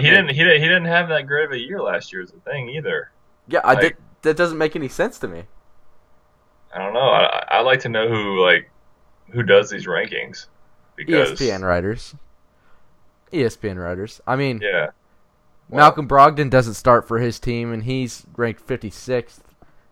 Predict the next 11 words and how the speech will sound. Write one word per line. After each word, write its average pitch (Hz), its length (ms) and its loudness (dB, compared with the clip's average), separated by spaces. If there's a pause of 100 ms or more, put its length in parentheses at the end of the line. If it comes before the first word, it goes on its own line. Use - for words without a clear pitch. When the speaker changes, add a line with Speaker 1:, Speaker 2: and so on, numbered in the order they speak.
(160)
Speaker 2:
So, 127 320 -6
but 120 140 0
I 160 160 10
like 147 220 4
Malcolm 104 300 -6
Brogdon. 87 400 -10
I 110 100 -4
like 127 240 -2
him 110 160 -8
a 85 100 -12
lot. 80 320 -14